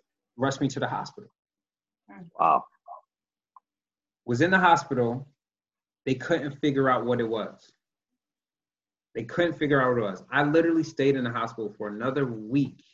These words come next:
Speaker 1: No, actually, they sent me home, and I had to come back. But I sat in there for a week, and they were like, "Maybe it's an infection. Do a, do a biopsy." Nothing, they can't find nothing. Do another biopsy. And then it's like, "Well,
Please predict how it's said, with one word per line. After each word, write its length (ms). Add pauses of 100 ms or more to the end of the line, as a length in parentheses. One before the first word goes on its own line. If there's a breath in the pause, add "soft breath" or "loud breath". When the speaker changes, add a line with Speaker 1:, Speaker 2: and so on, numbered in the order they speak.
(880)
Speaker 1:
No, 100
actually, 280
they 80
sent 220
me 100
home, 480 (380)
and 120
I 60
had 140
to 40
come 240
back. 340 (440)
But 100
I 200
sat 420
in 40
there 120
for 180
a 60
week, 340 (180)
and 160
they 380
were 140
like, 180
"Maybe 240
it's 140
an 100
infection. 640 (800)
Do 200
a, 240
do 160
a 80
biopsy." 640 (100)
Nothing, 300
they 80
can't 340
find 260
nothing. 320
Do 140
another 320
biopsy. 600 (500 soft breath)
And 100
then 180
it's 180
like, 260
"Well, 520